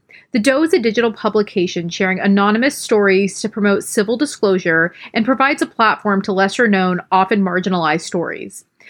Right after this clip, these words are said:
The Doe publishes unfiltered narratives from verified anonymous sources, drawing attention to a broad spectrum of viewpoints that encourage readers to confront their own biases. Each month, The Doe explores a new theme.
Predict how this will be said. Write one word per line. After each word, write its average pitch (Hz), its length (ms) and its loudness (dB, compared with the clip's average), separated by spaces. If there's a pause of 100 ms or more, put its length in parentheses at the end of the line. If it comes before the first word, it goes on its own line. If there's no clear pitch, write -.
(140)
The 254 80 0
Doe 269 220 2
publishes 254 580 -2
unfiltered 269 560 0
narratives 180 420 2
from 196 160 0
verified 226 460 0
anonymous 202 500 -2
sources, 190 540 -2
drawing 214 280 2
attention 214 440 -2
to 208 100 -2
a 180 60 -2
broad 185 320 0
spectrum 185 480 -2
of 180 160 -4
viewpoints 262 500 -4
that 196 140 0
encourage 226 420 0
readers 208 400 2
to 214 60 -8
confront 220 340 -2
their 226 180 2
own 196 160 0
biases. 147 680 -6 (300)
Each 311 260 0
month, 240 320 0
The 214 140 0
Doe 208 180 4
explores 202 400 0
a 214 40 2
new 185 160 2
theme. 202 380 -10